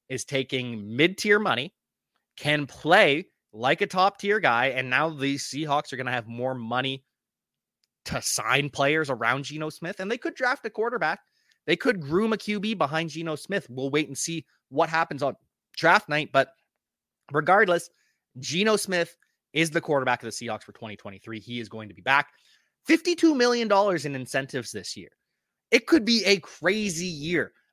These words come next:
for Geno Smith money-wise. And obviously, to get the full fifty-two million dollars, he's gonna have to win a Super Bowl. There will be other incentives if he leads the league in passing, leads the league in touchdowns, like, stuff like that, where he's probably not going to get it. But still,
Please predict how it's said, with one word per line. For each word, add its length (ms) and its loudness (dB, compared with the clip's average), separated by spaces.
for 100 0
Geno 340 -2
Smith 300 -6
money-wise. 360 -6
And 80 -2
obviously, 520 2
to 80 -6
get 180 -2
the 80 -2
full 300 4
fifty-two 540 -4
million 340 -4
dollars, 300 -4
he's 100 -12
gonna 160 -4
have 100 -4
to 80 -6
win 120 -10
a 20 -20
Super 280 -12
Bowl. 260 -6
There 140 0
will 80 -2
be 240 -6
other 260 8
incentives 540 2
if 80 -10
he 80 -8
leads 180 -8
the 80 -10
league 160 -10
in 80 -20
passing, 520 -6
leads 200 -14
the 60 -16
league 140 -18
in 60 -20
touchdowns, 480 -12
like, 100 -20
stuff 300 -6
like 200 -6
that, 200 4
where 100 0
he's 100 -4
probably 520 6
not 200 0
going 180 -2
to 60 -4
get 180 0
it. 140 -6
But 100 0
still, 380 0